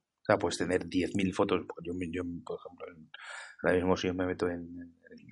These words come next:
en galería, en el, en el iPhone, eh, me parece que dice que tengo veintiún mil fotos. No es, no es verdad, no están las veintiún mil ahí. Tú te metes y ves las veintiún mil miniaturas, pero evidentemente si tú quieres darle a una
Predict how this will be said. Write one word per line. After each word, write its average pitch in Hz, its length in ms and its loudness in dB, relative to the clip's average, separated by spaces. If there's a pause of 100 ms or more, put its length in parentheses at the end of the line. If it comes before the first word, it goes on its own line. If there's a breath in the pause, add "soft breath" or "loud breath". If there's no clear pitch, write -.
(220)
en 87 60 -10
galería, 87 460 6 (100)
en 92 120 -6
el, 92 160 -6
en 92 240 -12
el 92 60 2
iPhone, 104 340 2 (760 soft breath)
eh, 87 380 -8 (120)
me - 140 -8
parece - 220 0
que 87 60 4
dice 85 240 -4
que 95 60 2
tengo 90 180 0
veintiún 90 360 0
mil 90 200 2
fotos. - 300 2 (220)
No - 80 -8
es, - 120 -4 (140)
no 73 120 -6
es - 60 -10
verdad, 85 320 4 (180)
no 95 60 0
están 90 240 0
las 85 120 0
veintiún 80 320 -6
mil - 160 -6
ahí. 87 240 -6 (560)
Tú 92 80 -6
te 85 100 0
metes 87 280 2
y 87 60 0
ves 90 140 4
las 90 120 6
veintiún 95 300 4
mil 90 120 0
miniaturas, 92 680 2 (140)
pero - 180 -4
evidentemente 80 560 -2
si - 160 -4
tú 90 140 -4
quieres 87 260 0
darle 85 200 4
a 85 60 4
una 87 220 -2